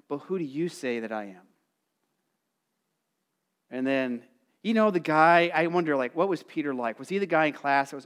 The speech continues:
always answering the teacher's questions, you know? I don't know if you were one of those students in class. But he's like, "Oh, I know, you know, you are the Christ, the Son of the living God."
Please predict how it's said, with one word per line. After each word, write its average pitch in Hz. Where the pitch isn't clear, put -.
always 143
answering 131
the 131
teacher's 127
questions, 131
you 160
know? 156
I 160
don't 151
know 135
if -
you 139
were 151
one 147
of 143
those 139
students 147
in 143
class. 147
But 175
he's 175
like, 240
"Oh, 320
I 349
know, 269
you 190
know, 175
you 311
are 302
the 254
Christ, 233
the 220
Son 330
of 302
the 269
living 220
God." 156